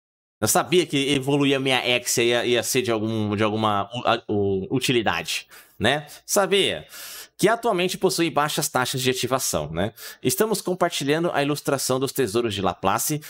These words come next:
junto com esta nota de desenvolvedor, mas entenda que isso não está finalizado, portanto pode haver alterações no seu lançamento real.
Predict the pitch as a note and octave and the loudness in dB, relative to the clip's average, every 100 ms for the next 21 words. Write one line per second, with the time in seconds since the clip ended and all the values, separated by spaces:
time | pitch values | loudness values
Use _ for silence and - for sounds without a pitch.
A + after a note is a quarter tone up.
0 | - B2 A2+ F#3+ F#3+ F3 D3+ D3+ C#3 C#3+ | -14 -4 0 0 0 -2 -2 0 0 0
1 | C#3 C#3+ C3+ B2 B2+ B2 C3+ G2+ E2 - | -2 -2 -2 0 -2 0 0 0 -2 -8
2 | - G2+ A2 - C3+ B2 - F#3+ C3 A#2+ | -8 -2 0 0 -2 0 0 0 0 0
3 | B2 C#3+ - C#3+ E3+ - C#3+ C#3 - C#3+ | 0 -2 0 0 -2 -2 -2 -2 -2 -2
4 | C#3 B2+ G#2+ F#2+ E2 G2 F#2 A2 - A2+ | -2 0 0 0 -2 -4 -2 -2 -2 -2
5 | A2 A#2 G2+ A2 G2+ C3+ E3 - D3+ C#3+ | 0 0 0 0 0 0 0 0 0 0
6 | - B2+ B2 C3 B2+ A#2+ B2 B2+ G2 F#2 | -2 -2 -2 -2 0 0 0 0 -2 0
7 | G#2+ B2 E2+ D2 | 0 0 -2 -4